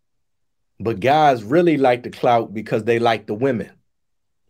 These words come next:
Okay, the women like the clout. I don't know why the women like the clout. They, <laughs> I think it's just the pride, the ego. Both of 'em are ego, male and female. But a lot of the guys, right, it's like, "Okay,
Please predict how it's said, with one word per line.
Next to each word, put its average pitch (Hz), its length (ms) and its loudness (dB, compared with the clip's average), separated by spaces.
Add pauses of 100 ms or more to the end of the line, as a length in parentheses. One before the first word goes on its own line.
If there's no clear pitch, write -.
(600)
Okay, 104 340 -4
the 98 80 -2
women 170 420 2
like 139 220 2
the - 60 -20
clout. 120 260 -4
I 139 40 2
don't 175 120 0
know 156 100 2
why 156 220 2
the 135 80 2
women 135 260 -2
like 104 200 -2
the - 40 -20
clout. 92 400 -10 (320)
They, 117 300 -4 (640)
<laughs> 151 140 -2 (260)
I 131 120 -2
think 147 240 -2
it's 127 160 -2
just 123 160 -4
the - 80 -12
pride, 123 580 2
the 98 220 -6
ego. 120 300 -2
Both 165 320 0
of 156 120 4
'em 131 80 -4
are 113 60 -4
ego, 120 380 0
male 113 320 0
and 117 200 -2
female. 95 540 -6 (340)
But 120 160 -2
a 117 60 -2
lot 139 240 2
of 139 80 -2
the 113 80 -4
guys, 117 760 -2
right, 107 360 -2
it's 113 200 -8
like, 107 220 0
"Okay, 120 600 -2